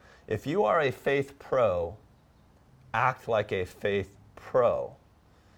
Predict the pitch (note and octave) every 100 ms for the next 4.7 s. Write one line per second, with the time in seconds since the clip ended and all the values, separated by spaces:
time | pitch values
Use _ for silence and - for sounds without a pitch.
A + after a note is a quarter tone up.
0 | - _ A2 C#3 D3 C#3+ - D3 C#3 B2
1 | B2 - A2 G2+ G2 A2 F#2+ F2+ G2 -
2 | _ D#3+ E3+ F#3+ F#3 F#2+ - - - _
3 | - G2 D3 D3+ A#2+ - - G4 A#3 -
4 | C4 F#3 - - E3+ B2